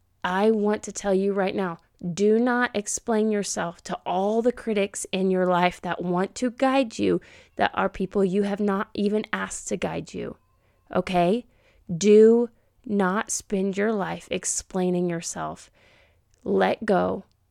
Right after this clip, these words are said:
of the fact that sometimes you will not get their approval, okay?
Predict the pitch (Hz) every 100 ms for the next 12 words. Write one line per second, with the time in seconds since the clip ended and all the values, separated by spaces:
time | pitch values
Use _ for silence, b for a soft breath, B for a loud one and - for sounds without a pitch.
0 | _ _ _ 202 190 180 - 190 185 _
1 | - 185 - - _ _ _ _ - -
2 | - 190 226 214 214 196 185 175 190 196
3 | 196 190 185 175 - 175 180 - 180 180
4 | 190 185 180 180 220